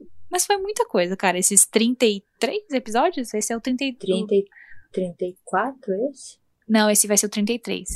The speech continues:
Speaker 2: Exatamente, é isso que eu falei.
Speaker 1: <laughs>
Speaker 2: A gente vai acabar com a idade de Cristo, olha.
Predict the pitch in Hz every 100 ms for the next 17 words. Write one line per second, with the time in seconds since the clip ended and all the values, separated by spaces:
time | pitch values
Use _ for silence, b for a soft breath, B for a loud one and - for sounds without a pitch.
0 | - - - - 165 160 156 208 247 214
1 | 202 165 - 170 - 277 208 180 _ _
2 | _ _ _ - - - 427 494 - 480
3 | - 415 - - _ - 175 170 175 180
4 | 185 202 185 202 247 247 262 311 247 220
5 | - 180 208 302